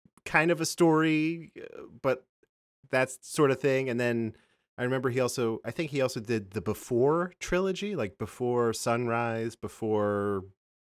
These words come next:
Midnight, or I don't know. But those, again, it's like a trilogy that's told over the course of twenty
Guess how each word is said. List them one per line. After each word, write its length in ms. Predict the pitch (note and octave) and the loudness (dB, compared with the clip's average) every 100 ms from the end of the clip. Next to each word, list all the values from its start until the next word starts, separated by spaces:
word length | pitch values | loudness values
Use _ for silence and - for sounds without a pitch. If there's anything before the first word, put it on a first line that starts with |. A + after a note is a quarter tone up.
| _ | _
Midnight, 580 | G#2+ G#2 G#2 G2+ G2 G2 | -4 -2 -2 -2 -2 -2
or 280 | F2+ E2 - - _ - _ - | -4 -4 -10 -20 _ -20 _ -2
I 80 | |
don't 120 | B2 F2+ | 0 0
know. 160 | E2 _ _ _ _ | -8 _ _ _ _
But 140 | C3+ C3+ | 2 6
those, 200 | D3+ C3 | 6 6
again, 300 | A#2+ C3+ G#2+ | 4 4 4
it's 140 | G2 | -2
like 100 | G#2 | -4
a 60 | G2 | -2
trilogy 460 | - B2+ A#2 G#2+ | 2 2 4 0
that's 200 | G2+ G2 | -2 -4
told 300 | - A2+ G2 | -2 0 0
over 160 | G2+ F#2 | 0 -2
the 80 | F2+ | -4
course 280 | - G2 - | -2 -4 -4
of 240 | E2+ - | -8 -6
twenty 420 | - B2 A2+ G#2 | 0 2 2 -2